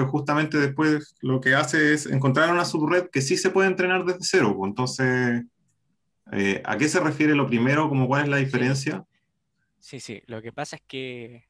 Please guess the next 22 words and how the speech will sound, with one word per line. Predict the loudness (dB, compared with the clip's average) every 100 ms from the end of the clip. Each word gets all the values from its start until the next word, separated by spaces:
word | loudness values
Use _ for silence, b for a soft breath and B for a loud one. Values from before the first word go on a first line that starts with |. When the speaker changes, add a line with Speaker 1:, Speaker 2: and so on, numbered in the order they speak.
| -20
Speaker 2:
bueno, | -18
este | -18 -16
término | -16 -14 -16
a |
mí, | -16 -18
a | -18
mí | -18
igual | -18 -18
me | -16
dio | -10 -8
hartas | -8 -12 -10
vueltas | -10 -10 -12 -16 _ b b b b
porque | _ -18
tampoco | -18 -16 -16 -18
entendía | -18 -18 -10 -10
cómo | -10 -14
esa | -10 -12
relación. | -10 -14 -14 -20 _ -12
Pero | -10 -10 -12 _ _ _
esto | -14 -10 -10
se | -10 -10
refiere | -10 -12 -10 -10 -12